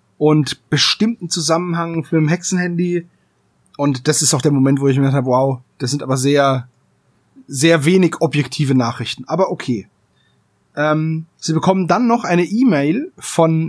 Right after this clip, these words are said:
Mister Morland, dem Vater von Grace, einem der verschwundenen Kinder. Und der möchte sie sprechen um zwanzig Uhr, so ab zwanzig Uhr. Und, äh, ja, da fahren sie dann hin.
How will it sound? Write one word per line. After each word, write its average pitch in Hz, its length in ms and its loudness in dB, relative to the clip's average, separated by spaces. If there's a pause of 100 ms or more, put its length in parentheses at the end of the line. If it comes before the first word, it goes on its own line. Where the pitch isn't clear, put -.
Mister 165 380 2
Morland, 220 800 0 (200)
dem 131 120 -2
Vater 196 340 -2
von 127 180 -4
Grace, 170 460 -2
einem 127 320 -2
der 117 100 -6
verschwundenen 123 460 -10
Kinder. 135 360 -4 (760)
Und 147 180 -6
der 180 100 4
möchte 208 280 0
sie 196 420 0
sprechen 247 600 -6
um 202 120 -4
zwanzig 196 480 -2
Uhr, 214 200 -2
so 196 120 -2
ab 175 160 -4
zwanzig 175 440 -6
Uhr. 175 400 0 (420)
Und, 160 300 0
äh, 156 480 2 (360)
ja, 127 300 0 (600)
da 147 260 2
fahren 143 280 -2
sie 147 100 0
dann 214 140 4
hin. 233 280 0